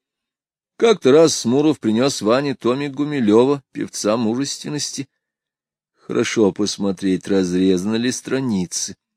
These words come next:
и не лежит ли книжка на ночном столике. И еще была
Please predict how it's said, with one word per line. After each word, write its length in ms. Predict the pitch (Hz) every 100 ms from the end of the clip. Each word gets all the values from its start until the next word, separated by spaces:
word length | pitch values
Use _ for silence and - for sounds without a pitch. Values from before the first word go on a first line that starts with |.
| _ -
и 180 | 90 87
не 220 | 151 208
лежит 480 | 185 85 95 87 92
ли 140 | 90
книжка 480 | - 131 196 - 87
на 140 | 107
ночном 420 | 147 110 - 127
столике. 640 | 127 - - 95 90 - - _ _ _
И 420 | 226 110 104 92 - _ _
еще 840 | 107 101 - - - 127 123 92 - _ _ _ _
была 600 | - 98 98 101 98 87